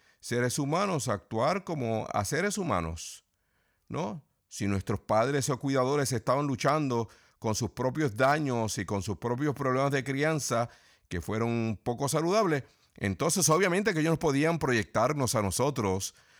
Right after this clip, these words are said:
la, la crianza y una relación saludable, porque solamente se puede dar lo que nosotros tenemos, ¿no? Y esto no es nada nuevo, esto no es nada nuevo. Yo no le estoy diciendo absolutamente nada nuevo.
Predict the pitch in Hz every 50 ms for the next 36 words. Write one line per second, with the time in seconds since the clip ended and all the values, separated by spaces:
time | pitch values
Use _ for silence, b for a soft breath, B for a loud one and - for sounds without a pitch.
0 | b b b - 95 92 92 92 92 90 92 87 87 95 92 - - - - 104
1 | 98 101 98 - 117 110 107 107 123 151 165 156 147 - 135 113 110 107 107 120
2 | 123 120 123 131 123 113 127 127 131 120 151 160 165 156 127 123 143 170 165 -
3 | - 107 95 82 98 87 - 110 113 123 139 147 151 135 - 139 120 139 139 139
4 | 139 131 120 117 127 135 b b b b b b b b b b - 104 101 95
5 | 87 92 92 90 - - 110 120 135 127 - - - 107 92 90 87 90 95 87
6 | 73 69 - - - _ _ _ _ - 101 117 147 139 _ _ _ _ b b
7 | b b b b b b b b - 120 165 160 240 214 202 185 170 180 165 143
8 | 120 104 92 80 71 - - 98 - 107 - - 139 131 135 127 127 135 127 127
9 | 117 110 98 92 92 110 131 151 151 135 - 156 143 131 110 - 143 139 127 101
10 | - 123 110 110 110 120 123 120 117 113 120 107 101 101 107 107 92 85 85 87
11 | 87 82 76